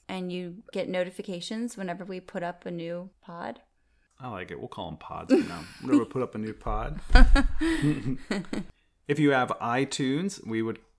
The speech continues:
Speaker 2: appreciate it if you considered giving us a rating if you enjoyed it. If you happen to give us a five-star rating, please put a question in the comment area and we will be sure to address that in an upcoming episode.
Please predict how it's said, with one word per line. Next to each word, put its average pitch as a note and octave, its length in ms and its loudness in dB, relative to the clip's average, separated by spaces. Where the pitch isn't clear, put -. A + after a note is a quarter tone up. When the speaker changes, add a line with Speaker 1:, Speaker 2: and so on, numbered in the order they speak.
Speaker 2:
appreciate A2 760 -4
it C#3+ 120 -2
if G#2 160 -4
you G#2 100 -6
considered G#2 600 -4
giving G2+ 260 -4
us G2 160 -8
a F#2 80 -6
rating F2+ 380 -6
if A2 120 -12
you F#2 100 -8
enjoyed F2+ 360 -4
it. - 180 -8
If A#2 120 -4
you C#3 60 0
happen C#3 280 2
to B2+ 60 2
give B2 140 0
us B2+ 140 -2
a G#2 80 -2
five-star A2+ 680 -2
rating, F2 400 -6
please B2+ 320 -4
put A#2+ 220 -4
a G2 320 0
question G2+ 520 -2
in G#3 160 -8
the G2+ 80 -8
comment D3 400 -8
area F2+ 320 -8
and F#2 140 -10
we G#2 100 -8
will G#2+ 80 -4
be F#2 120 -10
sure - 180 -12
to F2+ 160 -12
address F2 360 -8
that F2 180 -8
in E2+ 80 -10
an E2 180 -12
upcoming F#2+ 480 -10
episode. - 540 -12